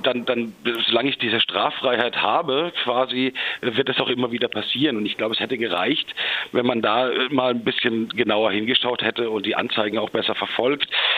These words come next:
äh, hätte und eben mit einer Strafverfolgung einfach Leuten zeigt, hey, das geht eben nicht. Äh,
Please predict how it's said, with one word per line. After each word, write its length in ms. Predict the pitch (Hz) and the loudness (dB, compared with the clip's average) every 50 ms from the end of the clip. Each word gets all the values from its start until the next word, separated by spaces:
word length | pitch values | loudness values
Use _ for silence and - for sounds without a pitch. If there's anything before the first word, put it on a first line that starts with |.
| - - - | 0 0 2
äh, 200 | 139 139 139 123 | 2 2 2 2
hätte 340 | 104 131 127 131 127 123 110 | 2 0 0 0 0 0 0
und 220 | - 123 120 - | 0 -2 0 0
eben 200 | 123 120 117 117 | 0 0 0 0
mit 140 | 113 113 - | -2 0 0
einer 80 | 110 107 | -2 -4
Strafverfolgung 720 | - - - 101 117 - 165 - - - 123 107 120 117 | -4 -4 -2 -2 -2 -2 -4 -2 0 0 0 0 0 -2
einfach 320 | - 101 98 - - - | -2 -2 -4 -6 -6 -6
Leuten 300 | 90 98 98 113 - - - | -4 -2 -2 -2 -2 -2 0
zeigt, 260 | - 104 117 - - | 0 0 0 0 0
hey, 120 | - 120 | 0 0
das 180 | 110 110 - - | 0 0 0 0
geht 200 | - 110 107 - | 0 -2 -2 0
eben 220 | 117 113 95 92 | -2 -2 0 0
nicht. 240 | 87 95 107 - - - - - - - - - - - | 0 2 0 0 -2 -4 -4 -4 -2 -2 -2 -2 -2 -2
Äh, 260 | - 117 117 113 113 | 0 2 2 2 0